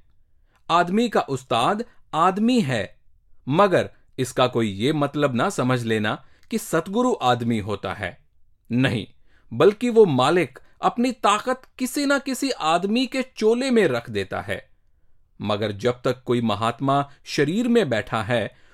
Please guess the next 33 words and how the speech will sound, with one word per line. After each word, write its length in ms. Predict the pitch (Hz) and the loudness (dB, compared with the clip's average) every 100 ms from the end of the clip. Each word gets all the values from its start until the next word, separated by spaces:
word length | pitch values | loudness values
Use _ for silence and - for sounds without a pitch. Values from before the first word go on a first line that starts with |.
| - | -8
वो 140 | 143 226 | 2 2
अपने 440 | - 160 196 226 | 2 -6 0 2
आप 280 | 190 165 - | 4 2 0
को 100 | 240 | -2
सतगुरु 580 | 247 - 196 196 226 285 | -2 -4 -4 -2 -2 2
नहीं 280 | 233 151 233 | 2 2 2
कहता। 520 | 214 175 117 95 - _ _ _ - _ _ - | 0 0 -2 -4 -6 _ _ _ -20 _ _ -6
गुरु 180 | 208 262 | -2 0
नानक 380 | 226 214 247 - | 2 2 0 -2
साहब 380 | 226 208 233 | 0 2 2
ने 120 | 240 262 | 0 -2
कहाँ 420 | - 254 294 285 | 0 2 4 2
कहा 300 | 220 180 147 | 2 2 2
है 220 | 120 98 - - | 0 -4 -10 -2
कि 60 | 170 | 2
"मैं 220 | 165 151 | 2 2
गुरु 240 | 143 170 | 4 6
हूं"? 200 | 165 175 180 _ _ _ _ - 208 | 4 0 -6 _ _ _ _ -6 2
और 180 | 233 | 4
जितने 560 | 185 135 233 254 277 262 | 4 -2 -4 -2 0 2
महात्मा 560 | 196 160 160 160 160 - | 2 2 2 2 -2 0
आए, 300 | 123 107 - - - _ - | 0 0 -4 -12 -20 _ -14
जब 280 | 123 220 262 - 262 | -4 0 0 0 -2
तक 140 | 254 220 | -2 2
वो 180 | 226 220 | 4 4
देह 360 | 143 165 214 | 4 2 4
में 180 | 202 180 | 2 0
रहे, 340 | 143 180 147 - - _ 202 | 0 0 -2 -6 -20 _ 0
कभी 320 | 190 220 240 | 2 2 0
भी 280 | 127 220 185 | 0 -2 0
दम 260 | 113 185 | 2 2
नहीं 340 | 196 131 151 143 | 2 0 0 0
मारा। 440 | 98 98 85 | 0 0 -2